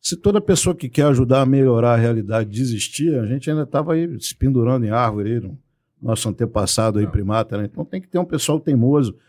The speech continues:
Speaker 1: idealista, pra tentar mudar, né? Olha, é difícil. Tem que ser difícil, porque se fosse fácil, alguém já tinha feito.
Speaker 2: Não.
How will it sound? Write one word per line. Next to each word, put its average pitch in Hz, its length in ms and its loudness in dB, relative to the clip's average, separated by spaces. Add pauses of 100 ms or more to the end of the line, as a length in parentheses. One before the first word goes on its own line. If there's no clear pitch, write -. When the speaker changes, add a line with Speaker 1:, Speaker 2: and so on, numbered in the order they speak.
(200)
Speaker 1:
idealista, 131 720 4
pra 175 140 0
tentar 165 340 2
mudar, 135 380 2
né? 113 120 0
Olha, 117 320 -2 (380)
é - 100 2
difícil. 165 440 -4 (760)
Tem 214 100 2
que - 80 -4
ser 196 100 2
difícil, 147 360 0
porque - 80 -10
se - 60 -10
fosse - 260 -2
fácil, 160 260 -2
alguém 175 160 -2
já 165 100 0
tinha 170 200 -2
feito. 107 400 -6
Speaker 2:
Não. 85 180 -20